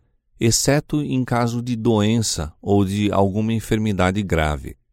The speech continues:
E como eles, juntamente com outros clérigos daquela época,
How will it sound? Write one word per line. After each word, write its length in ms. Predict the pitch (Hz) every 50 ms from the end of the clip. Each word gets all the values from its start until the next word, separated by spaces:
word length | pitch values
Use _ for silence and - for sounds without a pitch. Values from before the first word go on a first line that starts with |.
| _ _ _ _
E 140 | - 135 131
como 480 | - - - 147 160 160 147 135 117 113
eles, 520 | 107 101 92 85 80 78 78 - - -
juntamente 840 | - 92 82 87 113 143 139 _ 131 120 107 101 101 98 87 - -
com 200 | - - 95 90
outros 420 | 90 92 92 - - - - -
clérigos 580 | - - 90 87 87 85 82 80 80 80 85 76
daquela 440 | 73 82 76 - - 82 80 78 78
época, 560 | 80 80 78 - - 69 64 - - -